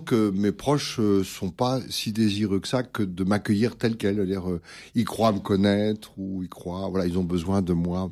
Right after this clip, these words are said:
pour telle ou telle chose, et, et c'est pas forcément ce que je suis, euh, en profondeur ou que je voudrais être. Mais <clears throat> ça m'a montré que deux choses. Donc, premièrement, que quelqu'un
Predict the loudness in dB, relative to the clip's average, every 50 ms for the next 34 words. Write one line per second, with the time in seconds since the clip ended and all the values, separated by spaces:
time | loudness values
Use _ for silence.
0 | -6 -8 -10 -10 -4 -2 0 0 0 0 0 -2 -2 -2 -2 0 0 0 2 2
1 | 2 4 4 2 2 0 -6 -12 _ -4 -2 -2 -2 -4 -6 -4 -4 -6 -6 -6
2 | -8 -8 -6 -4 -2 -2 -2 -2 -2 -4 -6 -8 -8 -4 -2 -2 0 2 0 0
3 | 0 -2 -6 -4 -2 0 2 2 4 4 4 4 2 0 -2 -4 -2 -2 -2 -2
4 | 0 0 2 4 4 2 2 0 -2 -6 -10 -10 -10 0 4 4 4 4 2 0
5 | 0 0 2 4 4 6 6 4 4 2 0 -4 -12 -16 -16 -16 -14 -14 -12 -14
6 | -12 0 2 2 2 2 2 2 4 4 4 2 0 -4 -8 -8 -8 -6 -8 -8
7 | -6 -4 -2 2 4 4 6 6 6 4 2 2 0 0 0 0 -2 0 2 4
8 | 4 4 2 0 -6 -12 -14 -14 -14 -12 2 4 4 6 6 4 2 4 4 2
9 | 0 0 2 2 4 4 4 4 2 0 -2 -4 -6 -12 -18 _ _ _ _ _
10 | _ _ -4 -2 2 2 4 2 4 4 2